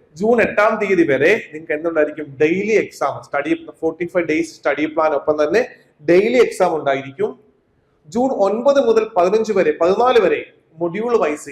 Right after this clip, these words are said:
ഏഴ് മൊഡ്യൂൾ ഉണ്ട്, ഏഴ് മൊഡ്യൂൾ എക്സാം ഉണ്ടായിരിക്കും. പതിനഞ്ച് മുതൽ,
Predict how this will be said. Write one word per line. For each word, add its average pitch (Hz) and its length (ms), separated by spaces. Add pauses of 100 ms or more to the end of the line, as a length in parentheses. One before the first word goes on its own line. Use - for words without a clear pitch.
(120)
ഏഴ് 208 280
മൊഡ്യൂൾ 175 400
ഉണ്ട്, 151 100
ഏഴ് 165 460
മൊഡ്യൂൾ 156 300
എക്സാം 139 320
ഉണ്ടായിരിക്കും. 139 560 (720)
പതിനഞ്ച് 254 420
മുതൽ, 202 360